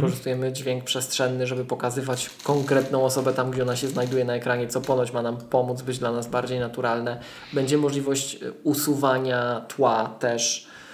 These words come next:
Wszystko robione dzięki mechanizmom tym uczącym się na urządzeniach. Także tak, solidny update w oparciu o hardware, który mieliśmy in place. Super.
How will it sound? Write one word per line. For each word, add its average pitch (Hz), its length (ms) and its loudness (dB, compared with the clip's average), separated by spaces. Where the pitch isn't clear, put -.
Wszystko 143 300 0
robione 123 320 4
dzięki 123 240 -4
mechanizmom 117 640 -6
tym 117 260 -8
uczącym 123 460 -2
się 123 120 -6
na 120 120 -4
urządzeniach. 120 600 -4
Także 139 240 -6
tak, 160 320 0
solidny 170 340 2
update 131 400 0
w 131 80 -6
oparciu 123 440 -2
o - 40 -2
hardware, 123 380 -2
który 120 180 -8
mieliśmy 113 320 -6
in 117 80 -8
place. 104 260 -6
Super. - 480 -8